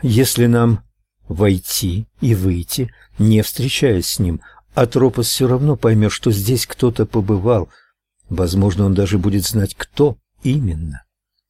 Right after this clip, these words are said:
Отрицать этого Ральф не мог. У них не было иного выбора, хотя бы временно. Им остаётся только делать своё дело, продвигаясь вперёд шаг за шагом,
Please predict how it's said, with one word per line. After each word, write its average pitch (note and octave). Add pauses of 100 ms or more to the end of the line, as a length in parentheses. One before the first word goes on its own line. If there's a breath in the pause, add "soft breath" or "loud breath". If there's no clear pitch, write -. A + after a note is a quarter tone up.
(600)
Отрицать A2+
этого A2+
Ральф F#2+
не G#2
мог. F2 (260)
У -
них F3+
не D#3+
было C3+
иного A2
выбора, G2
хотя G2+
бы G#2 (200)
временно. G2 (200 soft breath)
Им A#2+
остаётся B2
только G#2+
делать F#2+
своё E2+
дело, G2+ (440)
продвигаясь G#2
вперёд A#2+
шаг A2
за G2+
шагом, F2+